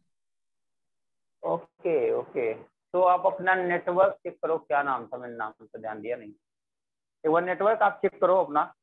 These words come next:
या फिर से मोबाइल स्विच ऑफ करके रिज्वाइन कर लो आप।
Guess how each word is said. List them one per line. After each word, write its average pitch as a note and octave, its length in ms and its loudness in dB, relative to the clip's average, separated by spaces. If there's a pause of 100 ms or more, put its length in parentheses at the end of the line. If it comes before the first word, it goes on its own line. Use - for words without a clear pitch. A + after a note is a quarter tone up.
(880)
या E3 240 6
फिर F#3 200 -2
से G#3 120 0
मोबाइल F3 320 4
स्विच E3+ 260 -4
ऑफ E3 140 4
करके E3+ 300 2
रिज्वाइन D3+ 420 0
कर C#3 140 0
लो A2+ 140 0
आप। A#2+ 160 -2